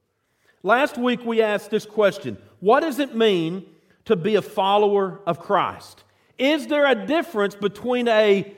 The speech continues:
believer and a disciple? Now, Jesus calls his followers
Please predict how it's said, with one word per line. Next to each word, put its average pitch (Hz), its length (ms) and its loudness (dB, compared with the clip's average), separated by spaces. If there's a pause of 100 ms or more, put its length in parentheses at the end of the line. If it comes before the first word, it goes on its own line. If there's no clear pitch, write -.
(100)
believer 196 1080 2 (500)
and 277 560 -2
a 240 420 0
disciple? 175 1120 -4 (920)
Now, 185 320 0 (300)
Jesus 285 600 0
calls 165 600 2
his 175 220 -8
followers 160 1000 0